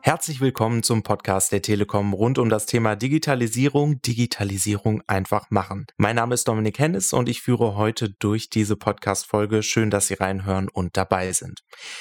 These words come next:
In der aktuellen Staffel dreht sich ja alles rund um fünf G. Also was kann der neue Mobilfunkstandard eigentlich? Wo gibt es fünf G schon und wozu braucht man es?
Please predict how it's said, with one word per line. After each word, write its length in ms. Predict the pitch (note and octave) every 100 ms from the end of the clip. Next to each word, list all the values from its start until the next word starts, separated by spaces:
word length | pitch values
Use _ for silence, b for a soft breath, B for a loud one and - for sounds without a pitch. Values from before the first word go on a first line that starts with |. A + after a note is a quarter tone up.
| B
In 120 | -
der 120 | B2 -
aktuellen 360 | F#3+ F#3+ F3
Staffel 400 | E3 D#3+ D#3+ E3
dreht 320 | D#3 B2 D#3 -
sich 200 | D#3+ -
ja 120 | C3
alles 420 | - B2 C#3 C3 A#2+
rund 260 | B2 E3
um 180 | B2 B2+
fünf 340 | - A#2+ G#2+ -
G. 260 | B2+ C3+ A#2
Also 240 | A2 G#2+
was 180 | F#2+ -
kann 200 | C#3 D#3
der 140 | C#3
neue 200 | C3 B2
Mobilfunkstandard 920 | B2 A#2 C3 B2+ B2 - A#2 A2+ A2
eigentlich? 600 | - G#2+ A2 G#2 A2 G#2+ -
Wo 100 | F2
gibt 240 | A#2+ -
es 120 | A#2
fünf 260 | B2 A2 -
G 200 | A2 G#2+
schon 280 | - G#2 G#2
und 220 | G2 G2+
wozu 180 | - F#2+
braucht 320 | - G#2+ -
man 160 | D#3
es? 220 | F3+ G#3+